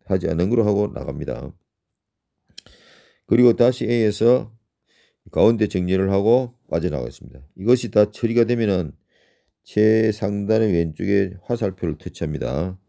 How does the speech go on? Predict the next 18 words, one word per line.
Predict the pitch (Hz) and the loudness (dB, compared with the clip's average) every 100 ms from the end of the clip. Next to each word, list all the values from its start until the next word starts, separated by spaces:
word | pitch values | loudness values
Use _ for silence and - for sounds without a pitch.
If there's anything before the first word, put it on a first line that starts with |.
| _ _ _ _ _ | _ _ _ _ _
화살표를 | 95 104 98 - 107 107 | -6 -2 -4 0 -2 -2
터치해서, | 98 - 87 95 113 123 - _ _ _ - - - _ _ _ | -8 -8 -10 -4 -4 -4 -12 _ _ _ -20 -20 -20 _ _ _
자, | 92 85 | 2 4
그다음에 | 92 135 131 107 | 6 6 4 2
백드롭이라는 | - 156 _ 156 170 143 107 | 0 0 _ 4 4 4 2
게 | 87 | 0
있죠. | 82 - | -4 -4
이게 | 73 - | -4 -6
새로 | - 127 | -4 -2
생긴 | 120 120 87 67 | -2 -4 -6 -8
거죠. | 67 | -10
이게 | - 60 62 64 62 | -10 -10 -10 -12 -16
새로 | - 95 98 | -4 2 2
생긴 | 98 90 | 0 -6
메뉴 | 80 78 76 | -6 -6 -8
백드롭에 | - 101 _ 110 120 87 | -6 -6 _ -2 0 0
대해서 | 71 69 | -4 -6
설명하겠습니다. | 80 76 71 - - - | -8 -6 -6 -8 -14 -18